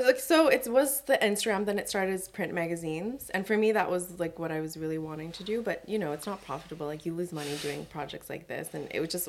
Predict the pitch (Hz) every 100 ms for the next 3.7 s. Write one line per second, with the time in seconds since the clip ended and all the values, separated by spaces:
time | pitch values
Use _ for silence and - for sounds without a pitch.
0 | - 185 233 - 147 135 180 180 165 143
1 | 147 - 156 160 - - 170 - 147 156
2 | - - - - - 185 - - - -
3 | - 151 - 240 202 180 185